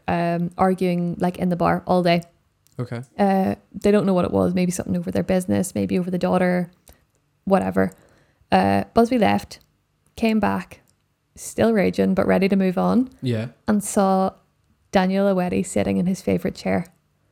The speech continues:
Speaker 1: And this knocked him over the edge.
Speaker 2: <laughs> Right.
Speaker 1: So he grabbed this guy, gave him a few punches to the face, threw him out of the bar, went home.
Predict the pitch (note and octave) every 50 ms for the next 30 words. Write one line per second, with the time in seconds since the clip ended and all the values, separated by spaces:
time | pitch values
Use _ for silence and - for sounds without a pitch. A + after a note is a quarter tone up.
0 | _ _ _ _ _ _ _ _ - G3+ G3 G3+ G#3 G3 F3+ - - _ - G#3+
1 | G3 G3 F#3+ F#3 - - - G#3 F#3+ F#3 F3+ F#3 F#3 F#3 F#3 F#3+ - F#3 F3+ -
2 | - - _ _ _ _ _ _ - - A2+ - - - - E3 D#3 E3+ - G#3
3 | G#3 F3 - - G#3+ G#3 G3+ G3 G3+ - - _ _ _ _ _ _ _ _ _
4 | - G#3 G#3 G#3+ A3 A#3+ A3+ - A3+ G#3+ - - - G3 F#3+ G3 G#3 - - F#2+
5 | - _ _ _ _ _ _ _ _ _ _ - - G#3+ G#3+ G#3 G#3 G#3+ G#3 -
6 | - G#3 G3+ - G3+ F#3+ F3 - G3 - - G3+ F#3+ F#3+ - F#3 F#3 F#3 F#3 -
7 | - - - _ _ _ _ _ _ _ - - A#3+ A#3+ A#3 A3 G3 F#3+ F#3 F3+
8 | F3+ F3+ F3 F3 F#3 F#3 F3+ - _ _ _ _ _ _ _ _ _ _ _ _
9 | _ _ _ _ _ _ - A2 G#3+ G3+ F#3 F3+ G3 - F2+ -